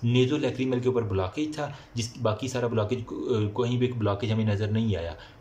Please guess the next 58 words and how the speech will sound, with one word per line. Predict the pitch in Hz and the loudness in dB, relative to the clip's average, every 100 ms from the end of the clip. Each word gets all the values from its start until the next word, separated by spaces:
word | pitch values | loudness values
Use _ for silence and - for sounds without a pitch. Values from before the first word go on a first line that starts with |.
| 117 | 2
और | 113 123 | 2 4
ये | 123 123 - 120 | 2 0 -6 -10
स-, | 107 - 127 - 117 | -10 -10 -10 -4 -4
सुई | - 123 | 0 0
सीधा | 123 131 127 | 0 0 0
जाके | 113 110 | 0 -2
नाक | 127 110 101 - | 0 0 0 -2
की | |
हड्डी | 110 101 101 | -2 0 0
के | 101 | 0
ऊपर | 95 95 | 0 0
लग | 87 82 | -2 -2
गई | 90 82 | -6 -6
है। | 80 - - - | -10 -14 -20 -8
इसका | 127 131 | -2 0
क्या | 127 131 | 0 -2
मतलब | 123 120 127 117 | -2 -2 -2 0
हुआ | 117 | 0
हमारे | 107 104 | 0 0
पास | 98 127 - - - | -2 -4 -6 -16 -6
कि | - | -2
bony | 107 110 120 143 139 | 2 2 2 2 0
part | 117 113 | 0 0
के | 113 | -2
ऊपर | 110 117 | 0 2
लगने | 107 101 110 | 2 2 2
की | 107 | 2
वजह | 104 | 0
से | 98 | 0
हमारे | 110 98 | 0 0
पास | 98 107 98 | -2 -4 0
hard | 98 101 | 0 2
touch | 123 123 | -4 -4
है, | 135 131 - - - | -4 -4 -8 -14 0
तो | 131 | 2
हमारे | 120 113 113 | 4 2 0
पास | 120 - | -2 0
क्या | 120 | 0
होगा, | 113 | 2
nasolacrimal | 123 107 110 110 123 127 113 - 117 117 110 | 2 4 4 4 4 4 2 0 -2 0 0
duct | 104 - | -2 -2
जो | 110 | -2
है | 104 | 0
ना | 101 | 2
वो | 101 | 0
ब्लॉकेज | 95 87 - 92 | 2 0 0 -4
होगी। | 85 80 80 - - - - - | -4 -8 -10 -16 -20 -20 -18 -4
ठीक | 123 | -2
है, | 151 156 - - | -2 -6 -10 -2
तो | |
यहाँ | 113 110 123 | 2 2 2
पे | |
मतलब | 127 127 127 | 0 0 2
कोई | 127 | 2
ना | 120 | 2
कोई | 120 | 0
ब्लॉकेज | 107 98 147 151 | 2 0 2 -2
थी, | 151 | -2